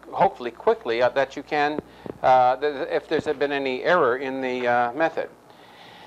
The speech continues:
And the method that's being used generally now is to filter, take bo-, take bottles off the line at various times, random through the day, especially at the beginning of the l-, run, at the end of the run, but other times too,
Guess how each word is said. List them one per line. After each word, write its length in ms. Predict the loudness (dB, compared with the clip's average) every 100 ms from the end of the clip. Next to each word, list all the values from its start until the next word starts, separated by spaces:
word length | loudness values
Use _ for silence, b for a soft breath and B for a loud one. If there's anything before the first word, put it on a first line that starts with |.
| B B B -20 -2
And 220 | 2 2
the 40 | 2
method 440 | 2 2 0 -2
that's 180 | -6 -2
being 220 | -2 0
used 360 | 0 0 -2 -8 -8
generally 400 | 0 2 2 -2
now 540 | 0 0 2 0 -2 -8 -4
is 300 | 0 0 -2
to 460 | -4 -2 -2 -6 -12 -16 0
filter, 580 | 2 4 2 2 0 -4
take 180 | -6 0
bo-, 260 | 2 2 -2
take 160 | -6 0
bottles 300 | 2 2 0
off 200 | 0 -2
the 120 | -4
line 380 | -2 -2 -4 -8
at 160 | -6
various 280 | -2 -2 -2
times, 440 | -4 -4 -6 -10 _ _ _ _ -20 -8
random 460 | 0 2 2 -2
through 160 | -4 -8
the 80 | 0
day, 200 | 2 2
especially 340 | 2 2 2
at 80 | -4
the 60 | -4
beginning 500 | -2 0 2 0 0
of 60 |
the 60 | 0
l-, 260 | -2 0
run, 280 | 2 2 2
at 160 | -4 -4
the 100 | -2
end 120 | 0
of 60 | 0
the 80 |
run, 220 | 0 0 0
but 120 | 2
other 180 | 2 0
times 320 | -4 -6 -6
too, 300 | -6 -4